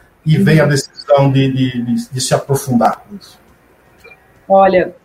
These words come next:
Speaker 2: Carlos, foi o seguinte: eu trabalhava como editora adjunta, então nesse bastidor do, do jornal O Globo, em uma editoria que cobria direitos humanos e violência contra a mulher, entre outros temas.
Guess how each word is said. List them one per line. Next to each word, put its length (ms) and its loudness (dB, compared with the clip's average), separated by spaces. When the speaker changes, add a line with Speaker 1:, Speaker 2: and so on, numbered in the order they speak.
Speaker 2:
Carlos, 400 -2
foi 160 -2
o 40 0
seguinte: 840 -2
eu 120 -4
trabalhava 800 0
como 260 -4
editora 340 -2
adjunta, 500 0
então 220 -2
nesse 240 -4
bastidor 680 -2
do, 400 -2
do 60 -4
jornal 520 0
O 120 -2
Globo, 500 0
em 160 6
uma 120 4
editoria 400 0
que 80 -12
cobria 380 0
direitos 420 -2
humanos 440 2
e 60 -4
violência 400 -2
contra 260 -4
a 40 -2
mulher, 280 4
entre 240 0
outros 300 -4
temas. 580 -4